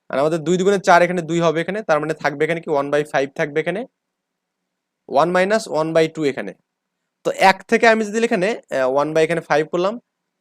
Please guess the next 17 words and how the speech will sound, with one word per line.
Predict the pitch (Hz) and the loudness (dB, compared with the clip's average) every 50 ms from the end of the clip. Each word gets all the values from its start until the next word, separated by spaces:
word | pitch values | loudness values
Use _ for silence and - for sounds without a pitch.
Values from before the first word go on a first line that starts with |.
| _ _ _ - | _ _ _ -8
আচ্ছা, | 180 - 208 202 196 | -4 -2 -2 -2 -2
একটা | - - 208 196 | -2 -2 -2 0
বিষয় | 180 202 208 175 | 0 0 0 0
দেখুন | 185 185 190 185 | 0 -2 -2 -2
তো, | 220 208 - 185 | 0 2 4 4
এক | 185 190 - - | 2 2 0 -6
থেকে | 220 202 185 170 | -6 -4 -2 0
হাফ | 175 156 147 | 0 0 0
বাদ | 170 170 165 | 0 -2 0
দিলে | 175 175 160 | -2 -2 -2
কি | 165 135 | -2 -2
হাফে | 147 143 160 151 175 | -4 -4 -4 -4 -4
থাকবে | 160 151 160 170 | -4 -4 -6 -8
না? | 202 220 _ _ - 151 | -8 -10 _ _ 0 2
বা | 156 156 | 4 4
আপনি | 160 170 185 185 | 4 2 0 -2
যদি | 180 180 | -2 0